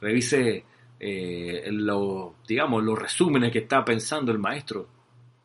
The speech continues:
en conciencia, claro. De ahí, de, de ahí que es importante antes de dormirse pedirle a la presencia que te lleve en conciencia proyectada a donde está el maestro ascendido para aprender a ser como él es, a colaborar con su plan.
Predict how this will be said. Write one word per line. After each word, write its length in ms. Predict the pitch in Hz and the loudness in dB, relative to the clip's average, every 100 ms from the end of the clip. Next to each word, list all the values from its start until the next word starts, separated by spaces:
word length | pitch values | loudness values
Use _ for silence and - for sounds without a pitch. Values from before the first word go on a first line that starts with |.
| _ _ _ _ _ _ - | _ _ _ _ _ _ -4
en 160 | 127 | -2
conciencia, 580 | 123 113 139 180 - 104 | 0 0 2 0 0 -2
claro. 340 | 127 143 101 - _ _ _ - _ _ _ _ _ _ _ _ _ _ - | -2 -2 -2 -8 _ _ _ -20 _ _ _ _ _ _ _ _ _ _ 0
De 120 | 113 | 4
ahí, 80 | 120 | 4
de, 480 | 123 113 117 107 101 | 2 0 2 0 -2
de 80 | 101 | 0
ahí 120 | 117 | 2
que 100 | 143 | 4
es 60 | 135 | 4
importante 480 | 117 110 127 127 | 2 2 2 2
antes 200 | 135 120 | 0 2
de 60 | 131 | 2
dormirse 440 | 117 120 131 135 | 4 2 2 0
pedirle 420 | 110 101 120 123 127 | -2 -2 0 2 0
a 40 | |
la 120 | 113 | -2
presencia 500 | 104 101 113 117 131 | -6 -6 -4 -4 -4
que 100 | 113 | -6
te 140 | 95 92 | -6 -6
lleve 400 | 92 98 120 - - | -4 -4 -6 -10 -14
en 140 | 110 | -10
conciencia 400 | 101 98 98 107 | -10 -10 -6 -6
proyectada 640 | - 120 113 90 110 - _ | -4 -8 -8 -10 -10 -14 _
a 240 | 95 92 98 | -6 -2 -2
donde 580 | 95 90 95 104 110 - - | -4 -6 -6 -4 -6 -8 -16
está 160 | - 95 | -4 -2
el 120 | 107 | -2
maestro 220 | 104 120 | -4 -6
ascendido 460 | - 107 104 107 - - - - - _ - | -4 -2 -2 -4 -6 -20 -20 -20 -20 _ -4
para 500 | 98 98 98 98 107 | -2 0 0 0 -2
aprender 360 | 104 110 104 113 | -2 -2 0 0
a 40 | |
ser 200 | 107 123 | 0 -2
como 260 | 110 113 117 | -2 2 4
él 140 | 117 113 | 2 4
es, 480 | 147 139 - - - | 4 4 0 -12 -10
a 140 | 107 | -2
colaborar 400 | 113 107 110 117 | 2 4 4 4
con 120 | 123 | 0
su 200 | 110 101 | -4 -4
plan. 340 | 110 143 117 | 2 4 4